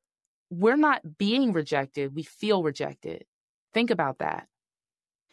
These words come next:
Sometimes you're actually not being rejected, but that's what you feel. And if I can be honest with y'all, sometimes it has nothing to do with your spouse.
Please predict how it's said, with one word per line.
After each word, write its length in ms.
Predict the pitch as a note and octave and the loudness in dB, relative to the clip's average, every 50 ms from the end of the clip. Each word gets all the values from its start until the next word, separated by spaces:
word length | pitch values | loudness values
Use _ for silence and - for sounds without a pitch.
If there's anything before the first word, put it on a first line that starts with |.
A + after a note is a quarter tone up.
| _ _ _ | _ _ _
Sometimes 880 | - - - A#3+ C#4 F4 F#4 - - - B3+ C4 B3 A#3+ G#3+ D#3+ D#3 | -14 -2 0 2 2 2 0 -2 -4 0 2 2 4 2 2 0 0
you're 160 | F3 A#3+ - | -2 -2 0
actually 440 | - - B3+ C4 - - - F#3 D#3+ | 0 -2 -4 -4 -6 -4 -4 -2 -2
not 400 | D3+ D3 D3 D3+ F3 G#3+ A3+ - - C#3+ - _ _ | -2 -2 -2 0 0 0 -2 -2 -6 -16 -20 _ _
being 560 | - E3+ F#3+ G#3 G#3+ F#3+ D#3+ D3 C#3+ C3+ C3+ - - | -6 -4 -2 0 0 0 0 0 -2 -6 -8 -8 -8
rejected, 800 | D3 C#3+ C#3 - D3+ D#3 F#3+ G3+ - - - D#2 - - - - _ _ _ _ _ _ _ _ _ _ _ _ _ _ _ _ - | -8 -8 -2 0 2 2 2 -2 -6 -8 -8 -6 -6 -8 -8 -12 _ _ _ _ _ _ _ _ _ _ _ _ _ _ _ _ -2
but 200 | F3+ D#3+ - E3 | -2 -2 0 0
that's 260 | F3+ F#3 G#3+ G3+ - - | -2 -2 -2 -4 -4 0
what 160 | F3+ D#3 - | 0 0 0
you 160 | D3 D3 C#3+ | -2 -10 -14
feel. 760 | C3 - - - - G#3 G#3+ G#3+ F3+ - - - - - F3+ _ _ _ _ _ _ _ _ _ _ _ _ _ _ _ _ _ _ _ _ - | -16 -18 -20 -12 -8 -6 -2 0 0 0 0 -2 -4 -8 -10 _ _ _ _ _ _ _ _ _ _ _ _ _ _ _ _ _ _ _ _ -4
And 100 | F3 E3+ | -2 -2
if 140 | E3 - F3+ | 0 0 0
I 140 | F#3 A3 A#3+ | 0 0 0
can 140 | C4 A#3+ | 0 0
be 120 | A3+ G#3+ G#3 | 2 2 2
honest 260 | G#3 A#3+ A#3 G#3 - | 2 2 0 -2 -4
with 160 | E3 E3 - | -4 -4 -2
y'all, 200 | - D#3+ C#3+ D3 | 0 0 0 0
sometimes 480 | D3 - G3+ A#3 A#3 - A#3+ A3+ G3 F3 | -2 -4 -6 -6 -4 -4 -4 -2 0 0
it 80 | D#3+ | 0
has 160 | D#3+ D3 C3+ D3+ | -2 -2 -4 -4
nothing 480 | D3+ D3+ D#3 E3+ F3+ - - G3 F#3+ | -4 -2 -2 -2 -4 -4 -4 -4 -4
to 120 | - E3 D3+ | -4 -6 -6
do 200 | C#3+ D#3+ F3 E3+ | -4 -4 -2 -2
with 180 | E3+ D#3+ - | -4 -2 -2
your 100 | D#3 D#3 | -2 -2
spouse. 580 | D#3 - - D3 C#3 C3+ C3 C3+ - - - | -2 -4 -4 -4 -2 -2 -4 -6 -10 -14 -20